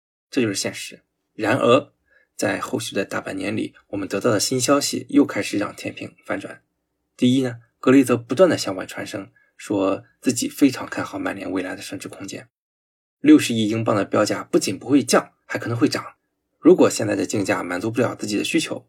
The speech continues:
那就不卖了。这话听听就好啊，有可能是一种抬价的手段呗。可是这条消息传达出的一个可能性就是，格雷泽是有可能倾向于保留部分股权，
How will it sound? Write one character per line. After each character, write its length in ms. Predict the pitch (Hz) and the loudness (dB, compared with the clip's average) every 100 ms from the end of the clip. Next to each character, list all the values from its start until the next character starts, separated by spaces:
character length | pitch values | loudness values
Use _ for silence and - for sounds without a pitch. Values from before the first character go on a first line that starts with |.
| - | -12
那 80 | |
就 40 | - | -8
不 140 | - | -4
卖 180 | 131 302 | -2 -2
了。 180 | - - _ _ _ _ - | -4 -14 _ _ _ _ -4
这 120 | 120 | -4
话 160 | 117 | -2
听 140 | - 120 | -4 -4
听 100 | 120 | -2
就 100 | 120 | -4
好 140 | - | -6
啊， 180 | - - - _ _ _ | -12 -14 -18 _ _ _
有 180 | 123 | 4
可 100 | 151 | 4
能 80 | - | 0
是 100 | 104 | 0
一 40 | 104 | -2
种 380 | 98 95 95 - | -2 -8 -10 -6
抬 160 | - | -2
价 140 | 120 113 | 0 -2
的 40 | |
手 160 | - - | -4 -6
段 220 | 131 113 | -4 -6
呗。 160 | - _ _ _ _ _ | -10 _ _ _ _ _
可 160 | - 98 | -8 -4
是 320 | - 123 120 | 0 0 0
这 200 | - 107 | 0 0
条 260 | 98 - 95 | 2 -4 -4
消 260 | 90 110 117 | 0 2 2
息 140 | 117 | 0
传 220 | - 101 | -6 -4
达 100 | 95 | -4
出 180 | 95 - | -4 -4
的 60 | 110 | -4
一 60 | |
个 100 | 104 | -4
可 180 | - - | -6 -8
能 160 | - 123 | -8 -2
性 300 | - 170 - | 2 2 0
就 100 | 120 | -8
是， 280 | - - - | -6 -8 -10
格 100 | - | 0
雷 140 | 123 123 | 2 4
泽 80 | - | 0
是 160 | - | -2
有 160 | 113 147 | 2 2
可 160 | - | 0
能 180 | 92 90 | -8 -8
倾 200 | - 123 | -4 -2
向 200 | 120 117 | -2 -2
于 80 | 90 | -6
保 280 | - - - | -4 -4 -2
留 180 | - 120 | -4 0
部 140 | - | 0
分 180 | - 92 | 0 -2
股 100 | - | -6
权， 360 | - 104 - | -8 -10 -12